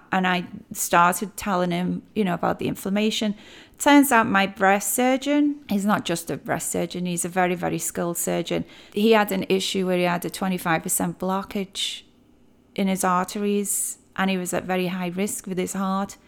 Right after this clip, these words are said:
He had to change his diet. Somebody who's a do-,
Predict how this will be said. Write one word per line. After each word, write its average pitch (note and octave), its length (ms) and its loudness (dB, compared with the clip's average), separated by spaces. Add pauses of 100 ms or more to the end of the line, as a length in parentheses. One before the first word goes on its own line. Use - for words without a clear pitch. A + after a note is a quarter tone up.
(300)
He A3+ 140 2
had B3 180 6
to A3 80 -6
change G3+ 280 -2
his F3+ 140 -6
diet. G3 520 -8 (580)
Somebody C4 500 4
who's A3+ 220 2
a F#3+ 60 -2
do-, G3+ 200 -2